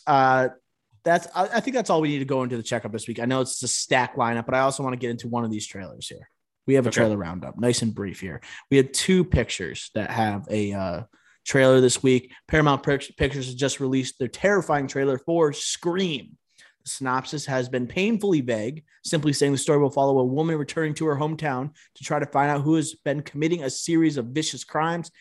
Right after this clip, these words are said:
Speaker 1: Scream is scheduled to be released on January tw-, uh, fourteenth, twenty twenty-two. And then we had a Home Sweet Home Alone trailer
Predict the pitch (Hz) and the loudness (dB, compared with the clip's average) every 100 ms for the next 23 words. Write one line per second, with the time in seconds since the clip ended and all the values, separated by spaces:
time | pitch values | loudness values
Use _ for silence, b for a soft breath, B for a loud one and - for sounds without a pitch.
0 | b b - - 165 156 - 147 139 139 | b b -10 0 2 2 2 2 2 0
1 | 135 131 131 156 147 139 139 - - 131 | 0 0 2 2 2 2 0 -2 -8 -2
2 | 156 151 143 143 139 135 120 - 135 123 | -2 0 0 0 0 -4 -6 -8 -4 -2
3 | 120 156 151 - 131 127 _ - 165 151 | -2 -4 -4 -4 -6 -8 _ -6 0 0
4 | 139 143 127 180 175 165 _ _ 135 151 | 2 -2 2 2 2 0 _ _ -4 0
5 | 220 196 165 151 143 - _ _ - 135 | 2 4 4 4 2 -8 _ _ -6 -6
6 | 135 202 220 190 - 196 190 196 - 196 | 0 2 2 0 -2 -2 -4 -6 0 2
7 | 185 180 156 185 196 165 - 131 117 113 | 4 2 4 4 4 2 -2 -2 -2 -4
8 | 113 | -8